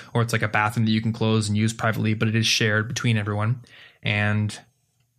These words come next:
you know, you're good. They also have kitchen facilities usually. So if you wanna pop down to the grocery store, find yourself some groceries to cook,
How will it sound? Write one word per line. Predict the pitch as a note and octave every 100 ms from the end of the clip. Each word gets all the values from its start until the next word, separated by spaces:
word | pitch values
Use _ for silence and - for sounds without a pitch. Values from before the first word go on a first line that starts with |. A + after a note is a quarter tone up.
| -
you | A2+ A#2+
know, |
you're | C#3 D3+
good. | E3 D#3+
They | A2+
also | A2 D#3+ E3
have | D3 C#3
kitchen | - F3 F#3
facilities | F#3 F#3+ F#3 F#3+ D#3+
usually. | F3+ G3+ A#3+ A#3+
So | C3+ A#2+
if | A#2 A#2+
you | A#2+
wanna | C#3 C3
pop | A#2+ - C3+ C#3
down | C3+
to | C3+
the | B2
grocery | B2 C#3 D3+
store, | - D#3 E3
find | E3 C#3 D3
yourself | C3+ B2+ C3+
some | - A#2 A2
groceries | A2 B2+ B2 B2 A#2
to |
cook, | A#2 D#3+ F3+